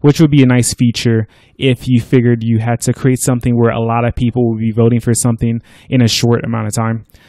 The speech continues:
Probably wouldn't work too well if the polls were open for a really long time. But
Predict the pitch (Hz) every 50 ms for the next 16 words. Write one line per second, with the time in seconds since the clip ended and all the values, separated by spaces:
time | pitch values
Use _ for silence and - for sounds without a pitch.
0 | _ _ - - - 143 143 139 139 127 131 127 120 117 120 113 - - - 113
1 | 113 117 113 110 110 - - - 120 - - 120 113 110 107 107 _ _ _ _
2 | - 135 127 131 117 - 123 113 - 113 107 - - 110 107 101 - - 117 110
3 | 110 110 104 101 - _ _ _ - 117 113 113 123 143 151 143 131 127 117 107
4 | 107 107 - 117 110 107 107 101 - _ _ _ _ _ _ - _ - 139 120
5 | 113 - - -